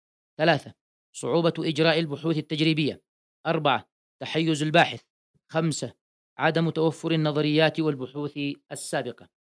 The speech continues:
ويمكن أن نشير إلى الخطوات الرئيسة التي يجب أن تتبع عند اتخاذ القرارات في مجال الإعلان فيما يلي: أولًا، تحديد المشكلة الإعلانية. ثانيًا، تحليل المشكلة.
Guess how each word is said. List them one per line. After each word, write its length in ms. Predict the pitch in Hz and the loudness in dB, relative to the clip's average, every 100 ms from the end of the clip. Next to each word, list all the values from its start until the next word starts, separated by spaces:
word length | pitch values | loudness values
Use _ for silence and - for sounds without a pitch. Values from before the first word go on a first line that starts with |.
| _ _ - | _ _ -6
ويمكن 320 | 139 160 170 | -2 -2 0
أن 180 | 170 170 | 2 2
نشير 300 | 156 175 170 | 0 2 2
إلى 160 | 160 160 | 2 0
الخطوات 440 | - 160 160 160 | -2 -2 2 2
الرئيسة 480 | 156 156 175 165 165 _ _ _ _ | 2 0 -2 0 -2 _ _ _ _
التي 320 | 147 151 165 160 | -4 -2 0 0
يجب 340 | 156 165 - | 2 0 -2
أن 200 | 151 147 | -4 -4
تتبع 400 | 143 - 165 160 | -4 -6 2 6
عند 340 | 156 147 160 | 6 6 4
اتخاذ 440 | 156 - 143 165 160 | 0 -2 -2 0 2
القرارات 560 | 151 151 151 156 160 | 0 0 2 2 0
في 160 | 156 151 | -2 -2
مجال 280 | 147 156 151 | 0 2 2
الإعلان 420 | 156 131 151 160 | 0 2 2 2
فيما 300 | 151 160 165 | 0 2 2
يلي: 160 | 117 - _ _ _ _ _ _ _ _ _ 165 | 0 -6 _ _ _ _ _ _ _ _ _ 0
أولًا، 360 | 165 139 98 - _ _ _ _ - | 4 4 0 -10 _ _ _ _ -10
تحديد 280 | 123 147 165 | -4 -2 0
المشكلة 400 | 170 - 160 156 | 0 0 -2 -2
الإعلانية. 540 | 151 151 156 135 104 - _ _ _ - | 2 4 4 2 -2 -12 _ _ _ -4
ثانيًا، 380 | 165 160 127 95 _ _ _ - | 0 2 0 -4 _ _ _ -8
تحليل 300 | 139 143 165 | -6 -2 0
المشكلة. 460 | 160 151 - 113 | 0 -2 -6 -10